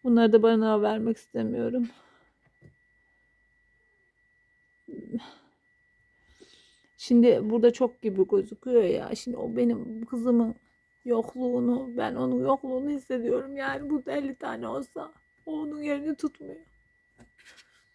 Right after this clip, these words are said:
Onun yavrularının yerini tutmuyor. Bunda bir gün dövüyor. Şu, şu eski kullanmadığımız kabı defalarca çamaşır suyuyla yıkadım. Bir kere yıkadım, kuruttum, sonra yıkadım. İyice kuruttum. Öyle kullanıyorum.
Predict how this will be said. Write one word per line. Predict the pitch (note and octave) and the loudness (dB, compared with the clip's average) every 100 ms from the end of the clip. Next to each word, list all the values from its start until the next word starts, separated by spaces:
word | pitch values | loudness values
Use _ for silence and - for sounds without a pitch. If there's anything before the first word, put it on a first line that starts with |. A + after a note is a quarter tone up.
| _ _ | _ _
Onun | D4+ D4 | -8 -4
yavrularının | C#4+ C#4 C#4 C#4 C4+ C#4 C#4+ C#4 | 2 4 4 2 -2 -4 -6 -8
yerini | C#4+ C#4 C#4 | -6 -6 -8
tutmuyor. | B3+ C#4+ - C#4+ C#4+ D#4 _ _ _ _ _ _ _ _ _ _ _ _ _ _ _ _ _ _ _ _ - | -12 -16 -18 -16 -16 -16 _ _ _ _ _ _ _ _ _ _ _ _ _ _ _ _ _ _ _ _ -12
Bunda | C#4+ D#4 | -8 -2
bir | D4 C4 | -2 -4
gün | D4 C4 | -8 -6
dövüyor. | C4 B3+ B3 - - - - - _ - | -6 -4 -6 -8 -18 -20 -20 -20 _ -20
Şu, | - | -12
şu | B3 D4 B3 | -4 -2 0
eski | B3+ B3 - | 2 0 -2
kullanmadığımız | A#3 B3 A#3 A3 G#3+ A3 A3+ A3+ | -8 -2 2 2 2 2 0 0
kabı | A#3+ A3 A3+ | -4 -2 0
defalarca | G#3+ A#3 A3 A3+ A3 G#3 | 0 2 2 4 2 0
çamaşır | A3+ G#3+ G#3 A3+ | 0 -2 -2 -4
suyuyla | G#3 A3 G3+ G3 | -4 -4 0 0
yıkadım. | G#3+ - G3+ G3 G3 | 0 0 -2 -2 -2
Bir | G3 | 0
kere | A3 G3+ | 2 2
yıkadım, | G#3 G#3 G3+ G3+ | 2 0 -2 -2
kuruttum, | G3 G#3 - G3+ | -2 -4 -2 -8
sonra | - G#3 G3+ | -4 -4 -2
yıkadım. | G#3 A3 G#3 - | -2 -4 -4 -2
İyice | A3 G#3 A3 | -2 4 2
kuruttum. | G3+ A3 G#3+ - B3 A#3 - _ _ - | 2 -4 -6 -4 -6 -6 -10 _ _ -4
Öyle | G#3 G3 | 0 0
kullanıyorum. | G3+ G#3 A3 A#3 A#3 B3 | 0 0 -2 -4 -4 -6